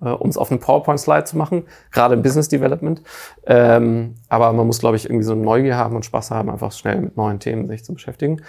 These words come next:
Und das war auch, es persönlich gesprochen, für mich, äh, so spannend, weil ich konnte mich nie so richtig festlegen. Ich wollte immer Neurowissenschaftler werden, hab dann gemerkt, das Gehirn ist zu kompliziert, zumindest für mich irgendwie, deswegen nicht Neurowissenschaft,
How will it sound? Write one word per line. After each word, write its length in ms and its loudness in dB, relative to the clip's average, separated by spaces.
Und 180 -2
das 140 2
war 120 6
auch, 200 0
es 300 -4
persönlich 420 4
gesprochen, 400 -2
für 120 -6
mich, 340 -4
äh, 180 -2
so 80 0
spannend, 420 -4
weil 280 0
ich 240 -12
konnte 240 2
mich 160 0
nie 80 4
so 100 0
richtig 220 -4
festlegen. 320 -2
Ich 140 -6
wollte 200 4
immer 140 2
Neurowissenschaftler 720 -4
werden, 280 -2
hab 120 -10
dann 140 -2
gemerkt, 400 -4
das 140 -6
Gehirn 220 2
ist 260 -2
zu 140 -2
kompliziert, 560 0
zumindest 320 0
für 80 0
mich 440 4
irgendwie, 440 4
deswegen 320 4
nicht 160 0
Neurowissenschaft, 600 0